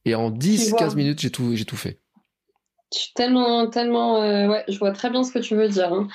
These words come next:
Speaker 2: Après, le problème aussi, c'est que souvent, du coup,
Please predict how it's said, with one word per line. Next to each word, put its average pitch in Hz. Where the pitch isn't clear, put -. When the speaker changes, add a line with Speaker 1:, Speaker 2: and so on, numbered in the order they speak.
Speaker 2:
Après, 233
le 269
problème 320
aussi, 320
c'est 285
que -
souvent, 285
du 247
coup, 320